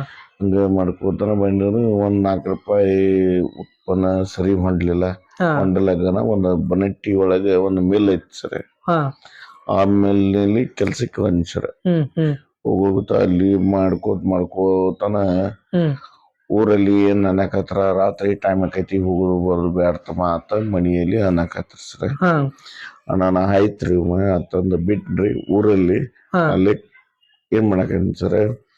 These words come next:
Speaker 1: ಒಂದು ಪಾನ್ ಶಾಪ್ ಅಂಗಡಿ ಹಾಕೊಂಡಿವ್ರಿ ಸರ.
Speaker 2: ಹಾ, ಹಾ.
Speaker 1: ಹಾಕೊಂಡು ಕೆಲ್ಸ ಮಾಡಿದ್ರೆ ಅದು ನಡಿಲಿಲ್ಲ ರೀ.
Speaker 2: ಹ್ಮ್.
Speaker 1: ನಡಿಲಿಲ್ಲ, ನನ್ ತಮ್ಮಗ್ ಕೊಟ್ಟಿನ್ರಿ ಸರ.
Speaker 2: ಹಾ.
Speaker 1: ತಮ್ಮ ಸಾಲಿಗೆ ಹೋಗಿ ಬಂದು ಅವ್ನ ಸಾಯಂಕಾಲ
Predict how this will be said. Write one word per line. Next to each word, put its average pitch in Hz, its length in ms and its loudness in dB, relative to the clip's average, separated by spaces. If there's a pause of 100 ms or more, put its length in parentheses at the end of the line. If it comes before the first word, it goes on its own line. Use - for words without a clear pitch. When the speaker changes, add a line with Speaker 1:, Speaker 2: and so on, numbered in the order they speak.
(540)
Speaker 1:
ಒಂದು 90 180 0
ಪಾನ್ 92 320 0
ಶಾಪ್ - 280 -2
ಅಂಗಡಿ 95 340 2
ಹಾಕೊಂಡಿವ್ರಿ 92 460 -2
ಸರ. - 240 -12 (140)
Speaker 2:
ಹಾ, 175 200 0 (300)
ಹಾ. 165 200 -2
Speaker 1:
ಹಾಕೊಂಡು 107 440 0
ಕೆಲ್ಸ 101 280 -2
ಮಾಡಿದ್ರೆ 107 440 2
ಅದು 98 200 2
ನಡಿಲಿಲ್ಲ 92 760 2
ರೀ. 90 80 0 (260)
Speaker 2:
ಹ್ಮ್. 165 280 2
Speaker 1:
ನಡಿಲಿಲ್ಲ, 110 540 2
ನನ್ 107 300 2
ತಮ್ಮಗ್ 101 260 -2
ಕೊಟ್ಟಿನ್ರಿ 87 580 -4
ಸರ. 92 120 -4 (300)
Speaker 2:
ಹಾ. 175 120 2 (440)
Speaker 1:
ತಮ್ಮ 101 240 2
ಸಾಲಿಗೆ 95 540 2
ಹೋಗಿ 98 180 4
ಬಂದು 95 420 2
ಅವ್ನ 101 200 2 (200)
ಸಾಯಂಕಾಲ 95 600 0